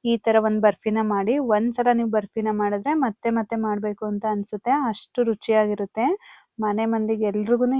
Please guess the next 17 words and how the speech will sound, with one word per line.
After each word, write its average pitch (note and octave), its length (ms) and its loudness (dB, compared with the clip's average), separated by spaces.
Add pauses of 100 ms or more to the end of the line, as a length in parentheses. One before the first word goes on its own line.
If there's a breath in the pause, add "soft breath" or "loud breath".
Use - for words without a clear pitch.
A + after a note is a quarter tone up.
(100)
ಇಷ್ಟ - 140 -10 (140)
ಆಗುತ್ತೆ. G3+ 320 -2 (460 soft breath)
ಮಿಸ್ G#3+ 180 -6 (120)
ಮಾಡದೆ A3+ 320 0
ಒಂದ್ಸಲ G#3 420 -2
ಟ್ರೈ G3 120 2 (160)
ಮಾಡಿ. G3+ 220 0 (960 soft breath)
ಅದಕ್ಕಿಂತ A#3 440 2
ಮುಂಚೆ A#3 240 2
ನಮ್ಮ G#3+ 200 2
ಚಾನಲ್ಗೆ G#3+ 440 4
ಸಬ್ಸ್ಕ್ರೈಬ್ A3 440 0
ಮಾಡಿರೋರು G3+ 400 0
ಎಲ್ರಿಗೂ G3+ 400 -4
ಥ್ಯಾಂಕ್ಸ್. G3+ 400 -2
ಸಬ್ಸ್ಕ್ರೈಬ್ G#3 420 -2
ಮಾಡದೆ G#3 240 0